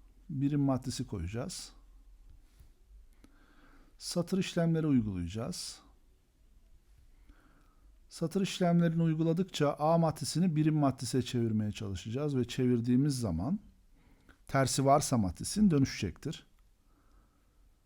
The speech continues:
Aynı satır işlemlerinden etkilenen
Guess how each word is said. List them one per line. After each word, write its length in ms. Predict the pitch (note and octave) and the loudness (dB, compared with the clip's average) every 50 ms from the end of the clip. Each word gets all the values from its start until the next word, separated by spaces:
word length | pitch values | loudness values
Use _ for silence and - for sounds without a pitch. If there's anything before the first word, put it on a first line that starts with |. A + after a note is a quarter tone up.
| _ _ _ _ - - - _ _ _ _ _ _ - - | _ _ _ _ -20 -20 -20 _ _ _ _ _ _ -10 0
Aynı 400 | - F3 G3+ G3+ G3 F3 C#3+ C3 - | 2 6 8 8 8 8 8 4 0
satır 300 | - - D#3+ D3+ - E3+ | -2 -2 -2 -2 0 0
işlemlerinden 640 | E3 - - D#3+ D3 D3 C#3+ C3+ C3+ B2+ B2+ B2 B2 | -2 2 4 4 6 6 6 6 6 6 6 6 4
etkilenen 680 | B2+ B2 - - B2+ B2 A#2 G#2+ G2+ F#2+ F#2+ G2 - | 2 0 0 0 0 0 2 2 0 0 -2 -4 -6